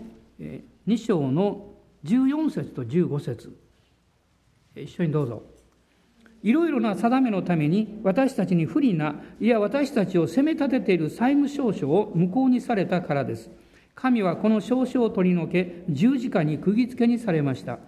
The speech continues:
神はキリストにおいて、すべての支配と権威の武装を解除して、晒し者とし、彼らを捕虜として凱旋の行列に加えられました。」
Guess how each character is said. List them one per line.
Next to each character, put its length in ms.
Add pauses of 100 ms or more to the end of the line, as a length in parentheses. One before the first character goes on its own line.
(300)
神 260
は 120
キ 120
リ 100
ス 80
ト 120
に 80
お 100
い 80
て、 460
す 160
べ 140
て 120
の 140
支 180
配 220
と 160
権 340
威 60
の 120
武 200
装 320
を 60
解 320
除 120
し 100
て、 380
晒 340
し 80
者 280
と 120
し、 300 (320)
彼 220
ら 100
を 100
捕 140
虜 140
と 140
し 100
て 440
凱 180
旋 180
の 180
行 220
列 240
に 320
加 180
え 60
ら 100
れ 100
ま 200
し 100
た。」 220